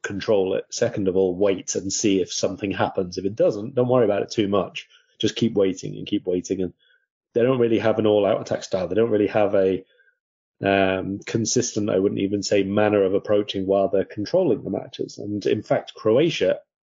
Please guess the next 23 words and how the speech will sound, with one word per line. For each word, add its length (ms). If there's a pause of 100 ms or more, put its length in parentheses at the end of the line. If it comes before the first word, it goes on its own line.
(440)
in 200
the 80
quarterfinal 500
against 260
Brazil, 340
that, 280
that's 280
the 200
only 360
game 500 (760)
out 260
of 100
all 180
four 240
quarterfinals 640
and 140
the 60
two 140
semifinals 800
where 120
the 100
team 300
with 120